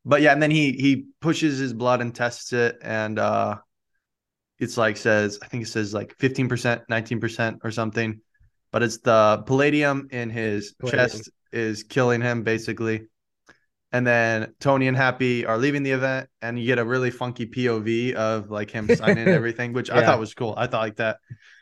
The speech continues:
Speaker 2: Yeah, that was
Speaker 1: we
Speaker 2: pretty
Speaker 1: see what,
Speaker 2: sick.
Speaker 1: uh, a kid who everyone thinks is Peter Parker, which could be, 'cause it's in New York.
Speaker 2: I
Speaker 1: I don't, you don't think so? You, what do you,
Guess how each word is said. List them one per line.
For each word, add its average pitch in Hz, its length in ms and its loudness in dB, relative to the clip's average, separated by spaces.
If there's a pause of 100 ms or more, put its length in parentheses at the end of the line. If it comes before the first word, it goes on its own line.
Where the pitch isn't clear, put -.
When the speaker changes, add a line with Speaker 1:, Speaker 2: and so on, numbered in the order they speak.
(200)
Speaker 2:
Yeah, 160 260 6
that 131 120 2
was 135 180 0
Speaker 1:
we 151 60 6
Speaker 2:
pretty 160 160 4
Speaker 1:
see - 20 8
what, 143 180 6
Speaker 2:
sick. 101 80 -12 (180)
Speaker 1:
uh, 123 240 4
a 120 100 -2
kid 147 280 -2
who 120 320 -2
everyone 123 400 -4
thinks 110 300 -8
is 101 320 -8 (800)
Peter 110 160 -4
Parker, 104 460 -4 (400)
which - 360 -16 (1300)
could 123 220 -4
be, 170 240 -4 (320)
'cause 123 140 -2
it's 120 140 -6
in 135 100 -2
New 131 80 0
York. 135 180 2
Speaker 2:
I 123 420 0
Speaker 1:
I 117 40 0
don't, 120 100 -4
you 127 60 2
don't 131 140 0
think 135 160 0
so? 135 240 0
You, 123 200 -2
what 120 140 -4
do 123 100 -4
you, 120 340 -2